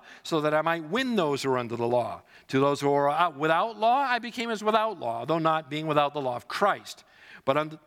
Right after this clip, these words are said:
or without the law of God, rather, but under the law of Christ, so that I might win those who are without law. To the weak I became weak,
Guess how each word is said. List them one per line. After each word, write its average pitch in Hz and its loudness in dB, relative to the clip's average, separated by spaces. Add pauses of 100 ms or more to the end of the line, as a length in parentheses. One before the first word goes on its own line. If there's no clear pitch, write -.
(180)
or 123 -2
without 156 2
the 156 -4
law 143 2
of 120 -8
God, 165 0
rather, 135 -2
but 156 0
under 180 -4
the 160 -8
law 135 0
of 120 -8
Christ, 170 -2 (220)
so 160 -2
that 147 -2
I 147 0
might 151 -2
win 220 0
those 151 0
who 214 2
are 208 2
without 160 0
law. 156 2 (500)
To 151 -2
the 147 2
weak 208 0
I 190 0
became 147 -6
weak, 226 -2